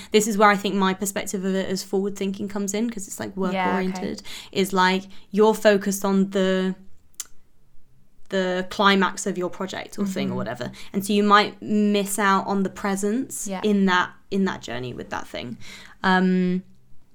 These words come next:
Speaker 1: you might be someone who works to help people who are less fortunate than you, and you take huge pleasure in the work you do and being
Speaker 2: Mm-hmm.
Speaker 1: useful to other people.
Speaker 2: Mm-hmm.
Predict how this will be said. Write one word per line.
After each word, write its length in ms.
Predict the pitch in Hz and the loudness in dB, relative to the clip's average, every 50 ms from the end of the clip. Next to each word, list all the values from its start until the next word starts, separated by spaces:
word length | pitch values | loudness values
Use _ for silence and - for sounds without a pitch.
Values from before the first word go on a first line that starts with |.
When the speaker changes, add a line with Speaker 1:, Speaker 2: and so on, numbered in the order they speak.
| - - - - - - - - - - - - - - - - - - - - | -20 -20 -18 -16 -16 -16 -16 -16 -16 -16 -16 -14 -16 -16 -16 -16 -18 -12 -2 2
Speaker 1:
you 140 | 190 220 | 6 8
might 580 | 226 226 226 220 226 208 - 190 - - - - - | 8 8 8 8 6 6 2 -2 -6 -8 -12 -8 -2
be 100 | - 220 | -2 -2
someone 280 | 202 - 226 214 208 202 | 0 0 0 2 2 2
who 120 | 190 220 | 2 2
works 340 | 214 196 208 196 - - - | 2 4 2 2 2 0 -6
to 60 | - 175 | -6 -4
help 200 | 196 202 208 196 | -2 -4 -4 -2
people 220 | 208 202 202 220 | -4 -4 -2 0
who 100 | 202 202 | 0 2
are 80 | 196 190 | 2 2
less 200 | 190 185 185 - | 2 0 -2 -4
fortunate 480 | - 214 220 214 - - 220 196 - 202 | -4 -4 -4 -4 -4 -4 -4 -4 -2 -2
than 160 | 202 202 202 | -2 0 0
you, 240 | 196 202 220 247 - | 0 0 0 -2 0
and 200 | - 196 196 196 | 0 2 2 2
you 80 | 190 | 2
take 280 | 196 - 208 196 196 - | 2 0 -2 -2 -2 -2
huge 240 | - 202 196 - - | -4 -4 -4 -4 -2
pleasure 280 | - 190 185 - 180 | -2 0 0 0 -2
in 140 | 175 - 180 | -2 -2 -2
the 100 | 170 165 | -2 -2
work 280 | 165 165 - - - 190 | -2 -4 -4 -6 -6 -8
you 40 | |
do 220 | 190 - 110 120 131 | -8 -6 -4 -4 -2
and 200 | - - 190 196 | 0 0 2 4
being 240 | 196 190 185 185 170 | 4 4 4 4 2
Speaker 2:
Mm-hmm. 100 | 170 180 | 2 0
Speaker 1:
useful 400 | 175 165 - - - 170 175 185 | -2 -2 -4 -6 -6 -6 -6 -6
to 140 | - - 190 | -6 -6 -8
other 160 | 180 - 190 | -8 -8 -10
people. 420 | - - 220 196 190 - - - | -10 -10 -10 -10 -8 -8 -8 -6
Speaker 2:
Mm-hmm. 340 | 214 208 190 196 220 208 208 | -6 -6 -6 -6 -8 -8 -10